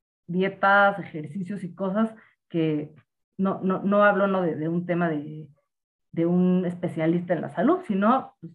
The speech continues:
simplemente influencers que tienen estos cuerpos, que suben estas fotos y que están todo el tiempo posteando. Ver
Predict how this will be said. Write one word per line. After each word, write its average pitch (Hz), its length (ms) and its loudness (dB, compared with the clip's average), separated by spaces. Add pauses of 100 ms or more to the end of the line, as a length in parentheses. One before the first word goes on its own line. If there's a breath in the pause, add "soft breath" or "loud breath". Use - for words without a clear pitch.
simplemente 202 440 -2
influencers 240 600 2
que - 120 -10
tienen 180 360 -2
estos 175 200 -12
cuerpos, - 300 0
que 160 160 -10
suben 180 240 0
estas - 260 -2
fotos 294 300 -2
y - 60 -18
que 156 100 -18
están - 320 -8 (100)
todo 170 140 -4
el 170 100 -6
tiempo 156 300 -12 (500)
posteando. - 720 -8 (140)
Ver 233 380 2